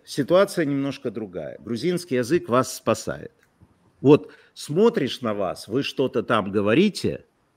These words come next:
и русский не понимает, что вы говорите. И это прежде всего для него обозначение, что это другие. А Белоруссия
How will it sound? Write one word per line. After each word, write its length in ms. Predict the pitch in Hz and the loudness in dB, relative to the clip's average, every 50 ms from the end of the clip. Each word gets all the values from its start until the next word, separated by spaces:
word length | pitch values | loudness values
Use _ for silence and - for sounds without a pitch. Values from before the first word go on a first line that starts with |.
| _ _ _ _ _ _ _ _ _ _ _ _ | _ _ _ _ _ _ _ _ _ _ _ _
и 140 | 131 131 | 2 4
русский 500 | 131 131 170 208 196 - - - 135 117 | 6 6 6 4 2 0 -4 -4 -2 -2
не 280 | 104 104 113 127 151 160 | 0 2 2 4 4 2
понимает, 640 | 156 - 143 120 120 113 113 123 147 185 202 190 - | 2 4 4 4 6 6 6 6 6 4 4 2 0
что 260 | - - - 143 143 | -4 2 6 6 6
вы 120 | 131 143 | 8 6
говорите. 680 | 127 117 127 120 131 123 113 98 87 - - - - - - | 2 0 0 0 0 0 0 -4 -6 -10 -10 -10 -10 -8 -2
И 60 | 135 | 0
это 280 | 135 143 135 - - 131 | 0 0 0 0 -2 -4
прежде 560 | 131 - - 160 165 156 127 95 98 92 107 | -4 -2 0 2 4 4 4 2 0 -4 -6
всего 380 | - - - 110 98 120 170 202 | -6 -4 -4 -2 0 2 0 2
для 180 | 175 165 123 | 2 0 0
него 380 | 110 113 113 101 120 131 123 - - | 2 2 2 2 2 0 0 0 -4
обозначение, 1200 | 120 110 110 127 123 104 - - - 117 - - - - 165 185 208 214 202 160 120 95 - - - - - - - _ | -6 -4 -2 -2 -2 -2 -4 -6 -6 -6 -6 -6 -4 0 2 2 2 2 2 2 2 0 -2 -6 -14 -20 -20 -20 -20 _
что 400 | - - - - 147 143 - - | -10 -10 -2 2 2 2 4 4
это 540 | - 156 151 151 151 - 165 175 165 170 - - | 4 4 4 4 4 2 2 2 0 -2 -6 -14
другие. 880 | 135 120 - 165 175 185 170 151 143 165 170 160 135 110 98 92 71 - - _ _ _ _ _ _ _ _ _ _ _ - - _ _ _ _ _ _ _ _ _ _ _ _ - - _ _ _ _ _ - - - - - _ _ _ _ _ _ _ _ _ _ _ _ _ _ _ _ _ _ _ _ _ _ _ _ _ _ _ _ _ _ _ _ _ _ _ | -6 2 6 6 8 8 6 2 -2 -2 -2 0 0 0 0 -2 -4 -6 -12 _ _ _ _ _ _ _ _ _ _ _ -20 -20 _ _ _ _ _ _ _ _ _ _ _ _ -20 -20 _ _ _ _ _ -18 -16 -16 -20 -20 _ _ _ _ _ _ _ _ _ _ _ _ _ _ _ _ _ _ _ _ _ _ _ _ _ _ _ _ _ _ _ _ _ _ _
А 120 | - - | 2 2
Белоруссия 1080 | 123 117 165 160 147 147 151 143 170 226 262 247 - - - 143 113 95 80 71 - - | 4 6 6 8 8 8 8 8 8 6 6 4 2 2 2 2 2 2 0 -4 -10 -16